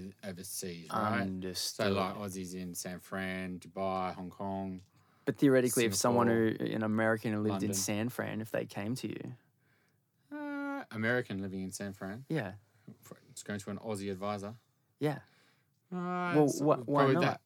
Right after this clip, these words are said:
Speaker 1: Well, I mean, you, a lot of the way they, their tax laws and their investing
Speaker 2: Oh, okay,
Speaker 1: is,
Speaker 2: so
Speaker 1: you're
Speaker 2: you go
Speaker 1: right,
Speaker 2: into
Speaker 1: so
Speaker 2: that sort of tax piece, do you?
Speaker 1: Yeah, I mean, well,
Speaker 2: Okay.
Speaker 1: just generally, yeah.
Speaker 2: Okay.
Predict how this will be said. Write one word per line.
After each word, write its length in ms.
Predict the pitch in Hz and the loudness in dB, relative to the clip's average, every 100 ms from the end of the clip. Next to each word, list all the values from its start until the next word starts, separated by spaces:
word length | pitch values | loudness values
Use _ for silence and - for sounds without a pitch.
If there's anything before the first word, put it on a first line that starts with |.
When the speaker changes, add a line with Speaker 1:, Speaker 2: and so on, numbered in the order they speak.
| - | -6
Speaker 1:
Well, 520 | 160 185 190 185 180 | 0 4 6 8 6
I 40 | 175 | 6
mean, 160 | 165 | 2
you, 140 | 160 127 - - - - _ - | 0 -2 -10 -16 -16 -20 _ -4
a 60 | |
lot 200 | 143 139 | 4 4
of 40 | 120 | 4
the 60 | |
way 260 | 113 110 107 | 2 2 2
they, 200 | 104 101 | 0 -2
their 160 | 104 104 | -4 -6
tax 360 | - 117 - 113 | -2 0 0 -2
laws 380 | 110 107 98 | 0 0 -4
and 100 | 92 | -6
their 80 | 92 | -6
investing 560 | 95 113 107 - 113 92 | -4 -4 -2 -2 2 6
Speaker 2:
Oh, 140 | 98 | 6
okay, 20 | |
Speaker 1:
is, 300 | 98 - 85 | 4 2 0
Speaker 2:
so 120 | - 127 | 0 4
Speaker 1:
you're 120 | 143 | 6
Speaker 2:
you 40 | |
go 220 | 127 117 | 8 8
Speaker 1:
right, 80 | 110 | 6
Speaker 2:
into 100 | 110 113 | 2 2
Speaker 1:
so 100 | 117 | 4
Speaker 2:
that 320 | 101 - - | 4 2 -4
sort 220 | - 104 | -4 -4
of 80 | 101 | -4
tax 300 | - - - | -6 -6 -6
piece, 320 | - - - | -8 -8 -8
do 100 | - | -6
you? 180 | 101 139 208 | -6 -6 -2
Speaker 1:
Yeah, 340 | 214 175 113 | 4 6 6
I 40 | 117 | 4
mean, 140 | 127 | 2
well, 100 | 123 | 2
Speaker 2:
Okay. 80 | 117 | 2
Speaker 1:
just 180 | 120 - | 0 2
generally, 460 | 120 113 104 98 80 - - - - - | 2 4 2 -2 -4 -16 -20 -20 -14 -6
yeah. 240 | 95 82 - _ - | -6 -6 -14 _ -2
Speaker 2:
Okay. 180 | 165 | 0